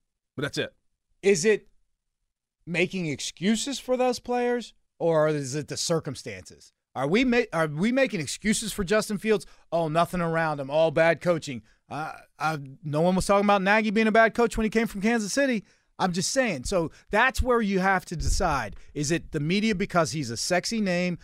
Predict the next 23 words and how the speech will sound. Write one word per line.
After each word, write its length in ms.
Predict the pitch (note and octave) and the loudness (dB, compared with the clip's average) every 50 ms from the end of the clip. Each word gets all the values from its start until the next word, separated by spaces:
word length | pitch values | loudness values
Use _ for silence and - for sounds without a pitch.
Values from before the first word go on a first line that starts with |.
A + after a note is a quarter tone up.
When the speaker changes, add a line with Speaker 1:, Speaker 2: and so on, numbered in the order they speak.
| - _ - | -16 _ -12
Speaker 2:
a 80 | G#2+ | -6
number 240 | A2+ B2+ D3 F3 G3 | -4 -2 0 0 2
one 220 | G#3 G#3+ A3+ A3 - | 2 2 2 2 0
pick 360 | - - F3+ E3+ E3+ - - _ _ _ _ - | 0 0 0 0 0 -2 -6 _ _ _ _ -6
in 120 | D#3 F3 | -4 -4
Chicago, 720 | - - A#3 - - F3+ D#3+ D#3 D3+ C#3 D#3 D3+ D3 - - _ _ _ | -2 -2 -4 -2 0 2 2 2 2 2 0 0 0 -2 -6 _ _ _
and 80 | - A2+ | -8 -2
hasn't 320 | C#3 F3 F3+ E3 G3 F3 | 0 0 0 0 -2 -2
really 200 | F#3 F#3 E3+ D3 | 0 0 0 2
done 160 | C3 F3+ F#3 | 2 0 0
anything 260 | F3 D#3 B2 D#3 C#3+ | 0 0 -2 -2 -2
but 120 | B2 C#3 B2 | -2 -4 -4
has 120 | G#2 - | -4 -6
shown 220 | - - F3 E3 D#3 | -6 -4 -4 -4 -4
some 140 | - B2+ | -6 -8
flashes 560 | G2+ - F3 F#3+ F#3+ F#3 E3 - C#3 C3 - - _ _ _ | -6 -2 0 0 2 0 0 -2 -6 -8 -10 -12 _ _ _
and 120 | C#3+ D#3 F3 | -8 -6 -2
has 260 | A#3 C4+ C#4 C#4 - | 0 0 0 -2 -2
talent, 360 | - F#3+ G#3+ F3 B2 - - | -2 -2 0 0 -2 -4 -6
don't 120 | F#3 F#3+ | -6 -4
get 100 | G3 F3 | -4 -4
me 60 | D3+ D#3+ | -2 0
wrong. 320 | G#3 A#3+ G#3+ C#3 F2+ - | 0 2 2 0 -2 -6